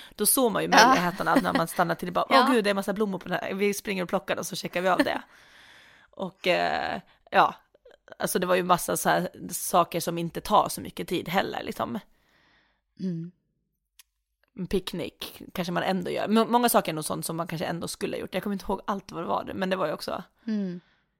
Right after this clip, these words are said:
Speaker 1: ja. Det var väldigt roligt, kommer jag
Speaker 2: Men
Speaker 1: ihåg.
Speaker 2: nu,
Speaker 1: Och det blev väldigt
Speaker 2: ja.
Speaker 1: många sommarminnen av den listan. Mycket skratt.
Speaker 2: Men alltså det är... Jag förstår det. Och det är ju så härligt att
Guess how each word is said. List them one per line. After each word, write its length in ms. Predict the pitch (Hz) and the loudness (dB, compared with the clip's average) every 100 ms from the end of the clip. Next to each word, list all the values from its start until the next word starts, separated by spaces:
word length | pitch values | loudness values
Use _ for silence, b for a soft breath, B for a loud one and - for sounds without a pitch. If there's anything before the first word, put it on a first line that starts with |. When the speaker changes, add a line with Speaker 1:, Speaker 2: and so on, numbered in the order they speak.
| - | -10
Speaker 1:
ja. 180 | - - _ _ _ _ _ B B | -6 -6 _ _ _ _ _ B B
Det 80 | 226 | 6
var 80 | |
väldigt 280 | 254 240 220 | 8 8 6
roligt, 280 | 220 175 143 | 4 2 -2
kommer 160 | - 262 | -2 2
jag 100 | 262 | 2
Speaker 2:
Men 100 | - | 4
Speaker 1:
ihåg. 120 | - | 4
Speaker 2:
nu, 60 | |
Speaker 1:
Och 60 | 202 | 4
det 60 | 190 | 4
blev 160 | 185 | 2
väldigt 280 | 185 214 240 | 4 4 6
Speaker 2:
ja. 60 | 220 | 4
Speaker 1:
många 420 | 208 170 165 - | 4 4 4 2
sommarminnen 760 | - 170 170 - 170 - 214 - - | 0 0 0 -4 -6 -6 -8 -8 0
av 280 | 175 170 | 0 0
den 180 | 180 180 | -4 -4
listan. 380 | 202 180 - - - _ _ | -4 -6 -4 -6 -8 _ _
Mycket 380 | 190 202 - - | -2 0 0 -6
skratt. 360 | - 247 - - | -2 -4 -4 -8
Speaker 2:
Men 100 | 247 | -2
alltså 200 | 233 247 | -2 -2
det 160 | 233 233 | -4 -2
är... 420 | - 226 214 208 - _ _ - _ | 0 2 2 0 -6 _ _ -20 _
Jag 160 | - 220 | -12 -8
förstår 440 | 226 - 247 220 | -8 -6 -4 0
det. 180 | 185 175 | 0 0
Och 140 | - 208 | 0 -4
det 80 | - | 2
är 160 | 233 | 4
ju 80 | 214 | 4
så 100 | 202 | 0
härligt 600 | 196 214 196 196 214 - | -2 2 2 2 -4 -6
att 380 | - 196 - - | -4 -4 -4 -18